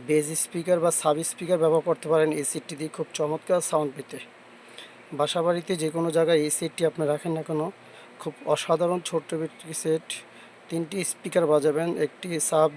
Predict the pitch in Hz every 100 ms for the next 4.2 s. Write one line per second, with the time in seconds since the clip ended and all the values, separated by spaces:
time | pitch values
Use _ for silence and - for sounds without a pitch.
0 | 139 147 - 151 147 147 147 151 170 147
1 | 143 160 165 165 160 - 147 139 160 165
2 | 165 165 160 156 - - - - 156 147
3 | 147 143 160 151 151 147 147 156 165 147
4 | 160 165